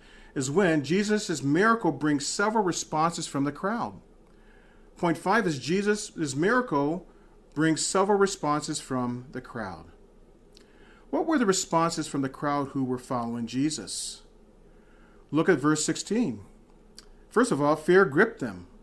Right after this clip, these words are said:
Fear gripped every person in the crowd. Why? Because they felt that God was in their presence. Well, what else did the crowd do?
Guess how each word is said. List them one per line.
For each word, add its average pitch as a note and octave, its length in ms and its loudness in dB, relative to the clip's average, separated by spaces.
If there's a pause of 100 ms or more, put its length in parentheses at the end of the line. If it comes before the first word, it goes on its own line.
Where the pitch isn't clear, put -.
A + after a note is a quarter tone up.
(440)
Fear F#3 260 4
gripped E3+ 380 0
every F#3+ 260 2
person F#3+ 460 4
in C#3 60 -2
the C#3 80 -2
crowd. F#3 420 -2
Why? D3 260 0
Because D3+ 220 -4
they F3+ 100 2
felt D#3+ 380 0
that C3 220 -6
God D#3 340 2
was C#3 180 -2
in C3+ 140 0
their A#2 180 -4
presence. - 760 -14 (760)
Well, C#3+ 100 0
what E3+ 160 2
else C4 180 6
did D#3 120 -6
the C#3 80 -2
crowd A2+ 340 -6
do? G2 280 -12